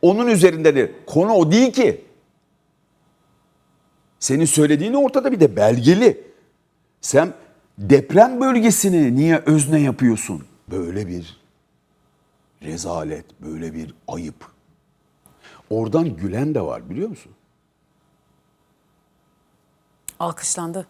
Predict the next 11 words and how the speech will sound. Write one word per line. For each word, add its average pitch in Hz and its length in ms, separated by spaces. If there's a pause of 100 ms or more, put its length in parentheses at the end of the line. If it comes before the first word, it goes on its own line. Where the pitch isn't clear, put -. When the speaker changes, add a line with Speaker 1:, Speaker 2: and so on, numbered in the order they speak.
(240)
Speaker 2:
bu 156 80
arada. 147 300 (100)
Speaker 1:
Evet. 101 280 (840)
O 95 100
zaten 101 520 (480)
hani 95 200
şu 117 360
bokundan 123 520
beter 110 280
derler 127 240
ya. - 60